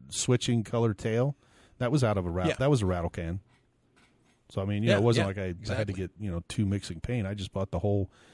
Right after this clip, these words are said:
Speaker 1: the whole color change in one can. You just have to shake it. Uh, the other thing, too, is, is that I'm not sure, uh, Larry didn't say where he was, uh, in the U S, but, um, you, you don't wanna paint in cold weather, real cold weather, 'cause the paint doesn't dry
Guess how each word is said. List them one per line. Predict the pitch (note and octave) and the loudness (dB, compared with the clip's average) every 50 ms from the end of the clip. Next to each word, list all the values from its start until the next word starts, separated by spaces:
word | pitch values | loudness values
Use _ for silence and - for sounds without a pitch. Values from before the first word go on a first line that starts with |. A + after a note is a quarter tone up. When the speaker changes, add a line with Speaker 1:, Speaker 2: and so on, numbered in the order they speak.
| - - - _ - - | -20 -20 -20 _ -8 0
Speaker 1:
the | A2 | 6
whole | A2+ B2+ B2 | 6 6 6
color | - - C#3+ C#3 C3 A2+ G2+ F#2+ | 8 6 8 8 8 6 2 0
change | - - C3+ A#2+ A#2+ A#2 G#2+ G#2 | 0 2 4 4 4 2 2 0
in | G#2+ A2 G#2+ G#2 | 0 0 0 2
one | G#2 A#2+ A#2 G#2+ | 4 2 2 2
can. | G2+ - - B2+ C3+ A2 F2 F2+ | 0 -2 -2 -2 -2 -2 -2 -2
You | G2 | -4
just | G#2 A2 - | -4 -2 -2
have | A#2+ A2+ - | -4 -2 -2
to | - F2 | -4 -6
shake | - - G#2 G2 G2 - - | -4 -4 -4 -4 -4 -6 -8
it. | E2+ E2+ - - - - - - - - - - _ _ _ _ - | -12 -14 -14 -20 -20 -20 -20 -20 -20 -20 -20 -20 _ _ _ _ -10
Uh, | - G2 G2 F#2+ F#2 E2+ | -6 -6 -4 -4 -6 -2
the | C#2 C3 | 6 6
other | F3+ G3+ A3 G3+ | 10 10 10 10
thing, | - G3 F#3 E3+ | 8 8 6 6
too, | - - E3+ E3+ F3 F3 | 6 8 10 12 12 12
is, | E3+ E3 C#3+ D3+ | 12 10 8 6
is | C#3 C3 | 4 4
that | D3+ C#3+ | 4 4
I'm | D3+ E3 | 4 4
not | F#3 F#3 C3 | 4 2 2
sure, | - - D#3 D3+ D3 C3 A2+ - _ _ - | 2 4 6 6 6 4 2 -2 _ _ -12
uh, | A2+ - - - _ - | -12 -12 -14 -16 _ -4
Larry | B2+ C3+ D3 D#3 D#3 C#3+ | -2 0 2 2 2 2
didn't | C3+ A#2+ A2 - | 2 2 2 0
say | - C3+ B2 | 0 2 4
where | A#2 A#2+ A#2+ | 4 4 4
he | G#2+ G#2+ | 4 2
was, | G2+ G2+ G#2+ A2+ A2+ A2+ A2 G2+ - - - | 2 4 4 4 4 2 0 0 -4 -4 -4
uh, | G2+ G2 F#2+ F2+ F2 F2 - - - - - | -4 -2 -2 -2 -4 -4 -6 -10 -20 -10 -4
in | A2 A2 G#2 | -2 -2 0
the | G2 | 0
U | G2 G#2+ G#2+ G#2+ A2+ | 0 2 2 2 2
S, | G#2 F2+ F2+ - - | 0 -2 -4 -6 -4
but, | - G#2 G2 - - G2 | -2 -2 -2 -4 -6 -8
um, | G#2 G#2 G2+ G2 F#2 F2 - _ - - - - _ _ _ | -6 -4 -4 -4 -4 -6 -8 _ -20 -20 -20 -20 _ _ _
you, | - B2 B2+ - | 2 2 2 4
you | - C#3+ C#3+ | 4 6 8
don't | E3+ G3+ G#3 | 8 8 8
wanna | G3 G3 F3 | 6 4 4
paint | - - - D3+ D#3 D3+ C#3 | 4 4 4 4 4 4 4
in | A2+ | 2
cold | - - B2+ B2 A#2 G#2+ | 2 2 2 2 2 2
weather, | G2+ G#2 G2+ F2+ D#2 D#2 D#2 - - _ _ _ _ _ | 0 -2 -2 -2 -4 -6 -8 -10 -12 _ _ _ _ _
real | - A#2+ A#2 | 2 4 4
cold | - - - F2+ E2+ D#2 | 4 2 -2 -2 -2 -2
weather, | F2 E2 D2 B1+ B1+ C2+ - - _ | -4 -6 -6 -6 -10 -12 -14 -16 _
'cause | - A2 G2+ | -6 -6 -6
the | - | -4
paint | - - - B2+ B2 - | -6 -4 -4 -4 -2 -2
doesn't | A2 G#2 G2+ F2+ F2 | -4 -4 -2 -4 -4
dry | F#2 F#2+ F#2+ G2+ G2+ G#2 G#2 G2+ | -4 -4 -4 -2 -2 -2 -4 -4